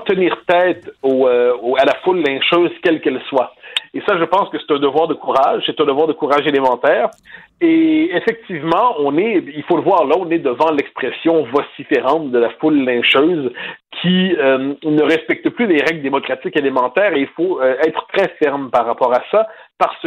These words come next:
que, <clears throat> pardon, la, la démocratie constitue le peuple à travers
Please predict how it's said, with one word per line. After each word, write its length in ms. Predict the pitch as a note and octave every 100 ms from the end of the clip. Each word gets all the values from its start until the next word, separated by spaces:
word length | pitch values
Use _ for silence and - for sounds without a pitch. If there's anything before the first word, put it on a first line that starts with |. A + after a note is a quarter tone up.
| -
que, 240 | F3 E3+ E3+ - - - _
<clears throat> 260 | - E4 E3
pardon, 220 | D#3+ E3 E3
la, 160 | E3
la 160 | D#3+ D#3+
démocratie 720 | F3 G3 - F3+ - - E4+
constitue 640 | - A#3 - - - - C4+
le 240 | F3+ - -
peuple 240 | G#3 E3+
à 40 | C#3+
travers 640 | - C3+ D3 F3 F#3+